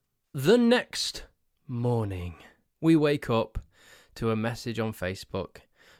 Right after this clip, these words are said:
from our friend Steve to say that he found his wedding ring. He had just left it on the sink at home.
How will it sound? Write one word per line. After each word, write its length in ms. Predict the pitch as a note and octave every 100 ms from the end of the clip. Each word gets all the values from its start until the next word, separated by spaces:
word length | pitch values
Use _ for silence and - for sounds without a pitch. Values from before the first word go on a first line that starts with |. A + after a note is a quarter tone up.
| _
from 280 | - G2+ G#2+
our 140 | A2+
friend 340 | - A2+ A2+
Steve 520 | - - F#2+ F#2+ - - _ _ _ _
to 120 | - A2
say 520 | - G2 F#2 F2+ - _ _ _ _ _
that 160 | B2+ A2
he 160 | D3
found 360 | C#3 F#3 A3 G3
his 220 | C#3 A#2
wedding 340 | A2 G2+ G2+ G2
ring. 380 | F2+ F2+ F2+ _ _ _ _ _ _
He 160 | C3 B2+
had 240 | A2+ G#2+
just 320 | C3 D#3 -
left 340 | C3+ B2 - -
it 300 | A#2 - _ _ _ _ _ _ _
on 300 | A#2+ A#2+ B2
the 140 | B2+ B2
sink 800 | - - - B2 A#2 - - - _ _ _
at 220 | B2+ B2 -
home. 640 | - - G#2 F#2 F2+